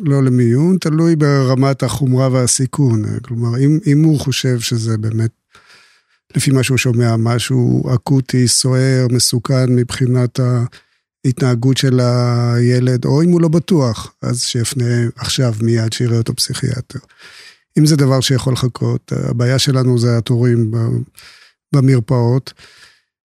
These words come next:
אז אפשר גם להפנות לפסיכיאטר, אפשר גם לעשות דברים עד שהילד, נער, מגיע לפסיכיאטר, אפשר לעשות לו בדיקה גופנית, נוירולוגית, לשלוח את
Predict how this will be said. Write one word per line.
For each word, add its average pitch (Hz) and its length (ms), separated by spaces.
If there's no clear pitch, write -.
אז 120 140
אפשר 135 240
גם 135 180
להפנות 127 400
לפסיכיאטר, 123 600
אפשר 147 240
גם 156 140
לעשות 156 280
דברים 143 360
עד 143 160
שהילד, 131 1600
נער, 135 220
מגיע 131 300
לפסיכיאטר, 120 720
אפשר 113 200
לעשות 113 480
לו 113 120
בדיקה 113 920
גופנית, 123 680
נוירולוגית, 123 580
לשלוח 123 400
את 117 80